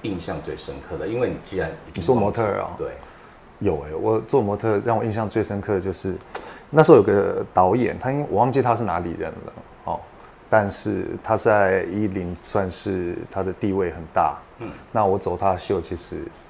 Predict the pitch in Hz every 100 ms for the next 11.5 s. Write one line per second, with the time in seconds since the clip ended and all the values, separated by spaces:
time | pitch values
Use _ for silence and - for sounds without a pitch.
0 | - 117 92 92 95 98 - - 98 101
1 | - 98 - - - - - 135 127 127
2 | 117 101 95 92 82 87 90 113 85 87
3 | - 92 90 80 98 120 113 90 - 92
4 | 78 - 104 92 - - - 185 190 127
5 | 151 151 139 165 110 113 - 120 - 117
6 | - 92 - 120 104 101 98 - - 90
7 | - 110 - - - - 123 120 - 147
8 | 123 143 123 - 135 110 - 113 90 -
9 | - - - - - 120 107 139 139 143
10 | 139 - 98 92 117 95 107 120 110 131
11 | 101 101 101 92